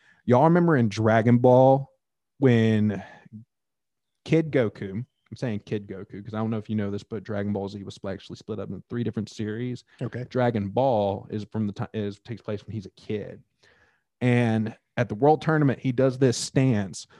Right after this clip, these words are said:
Speaker 1: where his arms are just straight out like this. And that's his fighting stance. <laughs> And I remember,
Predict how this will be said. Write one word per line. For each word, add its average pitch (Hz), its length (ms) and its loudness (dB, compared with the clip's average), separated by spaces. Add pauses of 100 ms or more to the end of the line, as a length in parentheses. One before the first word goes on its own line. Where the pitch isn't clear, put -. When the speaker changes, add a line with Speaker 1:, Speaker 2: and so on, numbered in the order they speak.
(140)
Speaker 1:
where 113 140 0
his 127 300 0
arms 113 640 -6
are 117 100 -12
just 110 240 -14
straight 131 400 -8
out 127 200 -4
like 123 280 -6
this. 127 480 0 (880)
And 117 140 0
that's 139 220 -2
his 131 140 -10
fighting 117 440 -6
stance. - 460 -10
<laughs> - 60 -16 (1300)
And 123 380 0
I 127 80 -2
remember, 131 380 -4